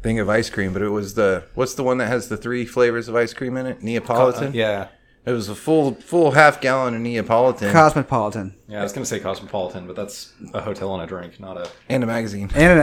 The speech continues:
Speaker 3: and ice cream.
Speaker 1: But no, it was the, uh, Neapolitan. It was the three
Speaker 3: Oh.
Speaker 1: different flavors. And I started in, and I was like, "I'm just gonna eat the chocolate." And then I ate the whole damn box.
Speaker 2: So
Speaker 1: But there were other factors at play there.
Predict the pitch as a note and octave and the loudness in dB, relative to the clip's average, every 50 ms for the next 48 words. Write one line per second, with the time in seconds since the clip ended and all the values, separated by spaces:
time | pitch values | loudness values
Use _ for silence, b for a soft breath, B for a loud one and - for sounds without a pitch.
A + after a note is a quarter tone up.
0 | C#3 C#3+ E3 F#3+ F3+ C#3 C#3 C3+ - - C#3+ C#3+ D3 C#3+ - - - - _ _ | 6 4 4 6 6 6 4 4 2 -2 -4 -4 -4 -6 -12 -20 -20 -20 _ _
1 | _ _ _ _ _ _ _ _ _ B B B B B B B - D3 C#3+ C#3 | _ _ _ _ _ _ _ _ _ B B B B B B B 2 4 4 4
2 | A#2+ - C#3 D3 D3+ C#3 B2+ A#2+ B2+ B2+ B2 B2+ B2+ A2 A#2 B2+ B2 B2 A#2+ A#2+ | 4 0 -2 -2 0 0 0 0 -2 -2 -2 -4 -4 -4 -6 -4 0 0 0 0
3 | A#2 B2 C3 C#3+ C3 G#2 A2+ A2+ G2 G2 F#2+ - G2 G2+ G#2 A2+ C3 C#3+ D3+ D3+ | 0 -2 0 0 0 2 2 2 2 2 0 -4 -4 -4 0 2 4 6 6 8
4 | D3 D3 - C#3+ C#3 C#3 C#3+ C#3+ C#3 C3+ - - B2+ G#2+ - B2 B2 B2+ C3+ C#3+ | 8 6 6 6 4 4 4 4 2 2 2 0 -2 0 4 4 6 6 4 2
5 | D3+ D3 - B2+ A#2+ B2 A#2+ - - D3 D3+ C#3+ C3 C3 C3 C3+ C3+ C#3 B2+ A2+ | -2 -2 -2 0 0 0 0 2 4 6 6 6 6 4 2 2 2 2 2 0
6 | A2 A2 G#2 G2 G2+ G2 F2 F#2+ G2+ G2 F2 G2+ A2 G#2+ A2 - - G2 G#2 G#2+ | 0 0 0 0 0 -2 0 0 0 0 0 -4 -4 -6 -6 -8 -8 -6 -4 -4
7 | G#2 G2+ - F#2+ - - A#2+ A2 A2+ - - G2 - - - _ _ _ _ - | -4 -6 -8 -4 -2 0 0 0 0 -2 -4 -6 -6 -6 -10 _ _ _ _ -8
8 | F#2+ F#2 F#2+ G2 F#2+ F2+ F#2 F#2 F2+ F2+ F2+ - F#2 E2+ G2 F#2 F2+ F2 F2 F2 | -6 -6 -4 -4 -4 -4 -4 -6 -6 -8 -10 -10 -10 -8 -6 -6 -6 -6 -8 -8
9 | E2+ E2+ E2 - E2+ D#2+ - - - - _ _ _ b b b b b - - | -8 -6 -6 -6 -6 -8 -10 -14 -20 -20 _ _ _ b b b b b -2 2
10 | D#3+ D3+ C#3+ C#3 C3 B2+ - - - C#3+ - - E3+ D#3+ D#3 D#3+ D#3+ E3 E3 D#3 | 4 4 6 6 4 2 0 2 4 6 8 10 8 10 10 10 10 10 10 8
11 | C#3 - - - C#3+ C3 - - A2+ G2 E2+ F#2 - - C3 C3 A#2 F#2+ E2+ E2 | 6 4 6 6 6 6 6 2 -2 -4 -4 -6 -2 2 4 4 4 4 2 0
12 | D#2 D#2 | -2 -4